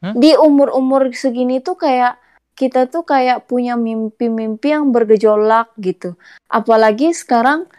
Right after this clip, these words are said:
Speaker 2: pengaruh sosial media juga membuat kita sering membanding-bandingkan diri kita sama orang lain, ya kan?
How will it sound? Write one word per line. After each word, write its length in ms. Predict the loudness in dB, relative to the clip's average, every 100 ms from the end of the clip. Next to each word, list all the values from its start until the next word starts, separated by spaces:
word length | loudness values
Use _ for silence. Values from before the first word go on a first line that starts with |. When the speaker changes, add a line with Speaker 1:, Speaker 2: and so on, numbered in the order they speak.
| _ _ _ _
Speaker 2:
pengaruh 520 | 0 2 0 0 0
sosial 400 | -2 0 0 0
media 480 | -2 -6 -2 0 2
juga 320 | 0 0 0
membuat 520 | 0 -4 0 0 0
kita 480 | -6 -2 0 0 -2 _
sering 520 | -20 -4 -4 -2 -6
membanding-bandingkan 1040 | -6 -4 -4 -4 -6 -6 -6 -8 -6 -4 -2
diri 200 | -2 -4
kita 240 | -6 -6
sama 320 | -6 -6 -6
orang 180 | -6 -6 -6
lain, 520 | -6 -4 -2 -4 -6 -10 -16 _
ya 200 | -8 -6
kan? 280 | -4 -6